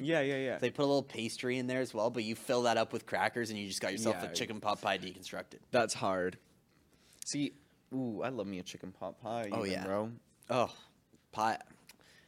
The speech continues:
Speaker 2: Man,
Speaker 1: <laughs>
Speaker 2: it feels
Speaker 1: Yeah.
Speaker 2: like a food episode today.
Speaker 1: No, literally, 'cause, like, the convos just lead into themselves.
Speaker 2: Oh,
Speaker 1: Like,
Speaker 2: yeah.
Speaker 1: like, literally, like, if you had to pick a pie, and I'm not even a big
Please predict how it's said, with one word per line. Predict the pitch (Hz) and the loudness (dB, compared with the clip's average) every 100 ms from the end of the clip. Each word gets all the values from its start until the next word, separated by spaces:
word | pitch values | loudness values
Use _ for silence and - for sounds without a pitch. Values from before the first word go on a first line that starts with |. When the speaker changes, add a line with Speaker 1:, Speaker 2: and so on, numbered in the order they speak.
| - - - | -20 -16 -2
Speaker 2:
Man, | 127 156 107 | 0 2 4
Speaker 1:
<laughs> | |
Speaker 2:
it | - | 6
feels | 254 185 196 | 10 12 12
Speaker 1:
Yeah. | |
Speaker 2:
like | 180 139 | 12 10
a | 196 | 8
food | 185 202 | 10 10
episode | 190 175 - 175 - | 8 6 4 6 4
today. | 143 175 143 101 - - 127 | 4 6 6 2 -10 -10 0
Speaker 1:
No, | 139 | 2
literally, | 135 147 143 127 110 | 6 4 4 2 2
'cause, | 190 180 | 2 2
like, | 180 165 | 2 2
the | 170 | 0
convos | - 202 220 220 226 | 0 0 2 4 4
just | 190 170 | 4 2
lead | 139 135 151 139 | 0 0 0 0
into | 127 131 135 | 0 -2 -2
themselves. | 120 113 - 110 90 92 | -2 -2 2 2 2 4
Speaker 2:
Oh, | 156 | 6
Speaker 1:
Like, | 120 | 6
Speaker 2:
yeah. | 90 - - - - - | 4 -6 -18 -20 -14 0
Speaker 1:
like, | 131 135 - | 4 4 4
literally, | 139 180 165 117 104 101 | 8 10 10 8 4 -2
like, | 110 - - - - _ _ - | -2 -4 -18 -20 -20 _ _ -2
if | 131 127 | -2 -4
you | 131 180 180 | -4 2 4
had | 175 | 4
to | 170 | 2
pick | - 175 156 - - _ - | 0 2 2 0 -20 _ -4
a | 117 | -4
pie, | - 147 127 127 139 | 2 4 6 6 4
and | 131 131 - | 0 -4 -4
I'm | 156 | -2
not | 208 196 | 0 0
even | 143 | 0
a | 107 | -2
big | 156 151 | -2 -2